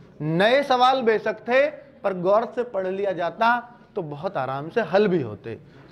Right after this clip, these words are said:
ठीक है, अगर मैं चौथे सवाल को देखूं तो देखिए नई आकृतियां किताब में नहीं मिलती है, अभी बुक में छापी नहीं, अब छापने लग जाएंगे बुक वाले भी। तो अब अगर आप देखो तो ये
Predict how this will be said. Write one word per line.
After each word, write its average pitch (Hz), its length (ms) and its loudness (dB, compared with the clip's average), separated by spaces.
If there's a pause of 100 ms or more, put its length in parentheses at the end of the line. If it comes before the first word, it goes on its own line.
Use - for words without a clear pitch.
ठीक 240 220 2
है, 123 140 2 (500)
अगर 214 280 2
मैं 285 140 0
चौथे 220 440 2
सवाल 214 340 2
को 196 160 -4
देखूं 190 520 0 (520)
तो 226 80 4
देखिए 226 280 2
नई 254 320 2
आकृतियां 285 520 2
किताब 269 300 0
में 285 160 -4
नहीं 277 200 -2
मिलती 269 360 -2
है, 196 160 2 (1400)
अभी 220 220 4
बुक 254 220 0
में 269 200 2
छापी 247 440 2
नहीं, 262 160 0
अब 262 160 2
छापने 247 360 0
लग 240 160 2
जाएंगे 226 300 2
बुक 196 180 0
वाले 147 280 0
भी। 117 140 -12 (840)
तो 226 60 2
अब 247 180 4
अगर 277 260 4
आप 254 220 2
देखो 220 380 2 (580)
तो 247 80 4
ये 226 540 2